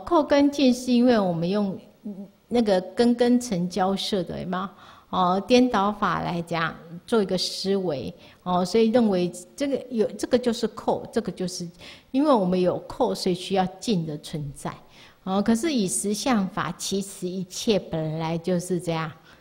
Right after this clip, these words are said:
都是平等的。哦，众生的佛性都具足，而且佛性这样，不会因为你今天在哪一个法界就有所增减。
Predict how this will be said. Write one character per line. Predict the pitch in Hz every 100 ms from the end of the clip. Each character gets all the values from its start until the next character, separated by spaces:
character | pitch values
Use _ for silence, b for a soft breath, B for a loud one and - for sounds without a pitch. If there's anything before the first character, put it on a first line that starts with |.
| b _ -
都 | 196
是 | 196 - 202
平 | - 160 160
等 | 190 143 -
的。 | 135 - _ _ _ -
哦， | 160 170 180
众 | 254 226
生 | 247 226
的 | 208
佛 | - 190 175 208
性 | - 214 180
都 | 190
具 | 180 196 170
足， | - 147
而 | 175
且 | - 180
佛 | - 180 190
性 | - 233 175
这 | 175
样， | 165 156 B B B _
不 | 220 254
会 | 330 302 -
因 | 262 277
为 | 285 233
你 | 180 170
今 | - 196 202
天 | 202 202
在 | 214 196
哪 | 160 156
一 | 170
个 | 175
法 | - 170 151
界 | - 190 175
就 | 180
有 | 175 165 160
所 | - 160
增 | 196 170 160 160
减。 | - 156